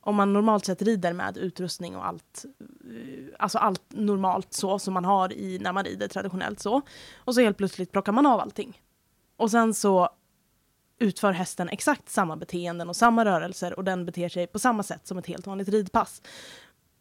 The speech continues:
Och så drar man slutsatsen att okej, men här har jag min häst som älskar att göra det vi gör när vi rider. Men allt som händer då är ju också inlärda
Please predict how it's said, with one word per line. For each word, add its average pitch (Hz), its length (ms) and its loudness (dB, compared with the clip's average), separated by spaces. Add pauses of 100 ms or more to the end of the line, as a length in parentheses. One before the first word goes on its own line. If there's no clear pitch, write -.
(260)
Och 269 100 4
så 285 80 8
drar 240 200 6
man 185 100 -4
slutsatsen - 580 -10
att - 200 -12
okej, 175 340 2
men 220 120 0
här 220 260 2
har 175 300 0
jag 175 340 -2
min 180 180 -8
häst - 360 -14
som 185 220 -6 (140)
älskar 180 400 -4
att - 160 -12
göra - 300 -6 (720)
det 190 200 0
vi 175 220 -4
gör 180 240 -6
när 196 140 -6
vi 190 100 -2
rider. 196 360 -4 (880)
Men 208 220 2
allt 262 280 6
som 196 140 0
händer 180 540 2 (520)
då 185 420 0
är 196 200 4
ju 180 220 0
också - 420 -4 (160)
inlärda 160 520 -2